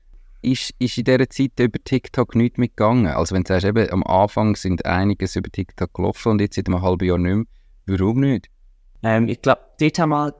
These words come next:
Speaker 2: die Strategie ein bisschen, äh, ich sag mal, geändert. Wo wir ganz neu angefangen haben, haben wir halt eh noch gar noch nicht die anderen Kanäle gehabt. Also wir haben einfach nur, äh, unserem eigenen TikTok-Account so eine,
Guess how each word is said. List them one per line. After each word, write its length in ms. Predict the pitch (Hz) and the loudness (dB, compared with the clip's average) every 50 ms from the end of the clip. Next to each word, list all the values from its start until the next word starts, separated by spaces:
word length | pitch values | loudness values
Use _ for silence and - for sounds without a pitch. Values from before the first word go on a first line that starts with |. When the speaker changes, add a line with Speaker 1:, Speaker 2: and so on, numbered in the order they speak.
| _ _ _ | _ _ _
Speaker 2:
die 60 | - | -12
Strategie 560 | - - - 127 - - 131 113 - 139 147 | -8 -4 -2 -2 -2 -2 -6 -4 0 2 2
ein 40 | 151 | 2
bisschen, 480 | - - 143 135 131 127 - - - - | 0 0 0 0 2 0 -2 -4 -8 -10
äh, 120 | 117 127 - - - | -10 -10 -10 -10 -12
ich 140 | - 175 - | -12 -10 -4
sag 160 | - 147 123 | -2 0 2
mal, 180 | 127 117 104 - - - - | 2 2 0 -2 -12 -10 -4
geändert. 640 | 117 113 117 131 127 135 110 107 101 - - - - | 0 2 4 4 4 4 4 4 0 0 -4 -12 -4
Wo 120 | - 123 123 | -2 0 0
wir 100 | 127 120 | 2 2
ganz 320 | 127 127 131 - - - | 2 2 2 0 -4 -2
neu 240 | 131 123 120 120 110 | 0 2 2 2 2
angefangen 400 | 110 120 - - - 135 123 123 | 2 0 0 0 0 2 4 4
haben, 240 | 120 110 104 - - | 4 2 2 0 0
haben 160 | 117 107 110 | 0 0 2
wir 100 | 107 107 | 2 2
halt 220 | 107 101 107 101 - - | 4 4 2 2 -2 -6
eh 120 | - 110 113 | -6 -4 -2
noch 200 | 113 107 - - | -2 -2 -4 0
gar 180 | - 104 107 | 2 2 4
noch 100 | 110 113 | 4 2
nicht 220 | 110 110 - - _ | 0 -2 -4 -8 _
die 60 | - | -4
anderen 340 | - 95 107 107 107 101 101 - - - - _ - - - | -2 -2 0 0 0 -2 -2 -4 -6 -16 -20 _ -20 -10 -4
Kanäle 340 | 104 101 101 98 101 101 - | 0 2 4 4 2 2 0
gehabt. 420 | _ _ _ - 92 92 92 - - - - - _ - - - | _ _ _ -10 -10 -8 -10 -14 -18 -20 -20 -20 _ -20 -12 -10
Also 240 | - 104 - 110 107 | -10 -4 -2 0 2
wir 140 | 110 107 110 | 2 2 2
haben 160 | 110 113 - | 2 0 0
einfach 320 | - - 127 - 135 - | -2 -2 -2 -2 -4 -8
nur, 540 | 135 135 135 135 143 135 131 123 123 123 120 - - _ - - - - _ | -4 -2 -2 0 2 2 4 4 4 2 0 -6 -14 _ -20 -20 -20 -10 _
äh, 400 | 98 101 104 104 104 104 95 - - - - - - - - - - - - | -2 0 0 2 2 0 0 -2 -6 -14 -20 -20 -20 -20 -20 -20 -20 -10 -2
unserem 300 | 120 131 135 - - - | 2 2 2 2 2 2
eigenen 280 | 101 120 131 131 - - | 2 2 2 0 -4 -6
TikTok-Account 800 | - - - - - 117 107 117 117 - - - 98 110 - - | -6 -10 -10 -4 -4 -2 -2 -2 -4 -2 0 0 0 0 0 -2
so 120 | - 104 | -4 0
eine, 300 | 104 98 98 95 92 - | 2 2 2 2 0 -4